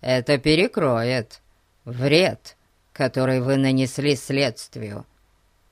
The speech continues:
Больше я ничего не скажу». Голос у Пипина был строгий,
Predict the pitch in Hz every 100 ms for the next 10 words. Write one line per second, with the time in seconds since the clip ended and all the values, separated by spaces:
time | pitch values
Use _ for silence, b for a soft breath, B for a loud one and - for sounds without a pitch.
0 | _ _ _ _ _ _ _ 131 123 123
1 | 143 151 - 175 156 127 131 143 147 151
2 | 131 123 127 - 135 120 113 107 113 _
3 | _ _ _ _ _ _ _ _ _ _
4 | _ _ _ - 175 254 294 170 123 143
5 | 123 131 120 131 139 143 214 247 - 285
6 | 285 131 113 104 -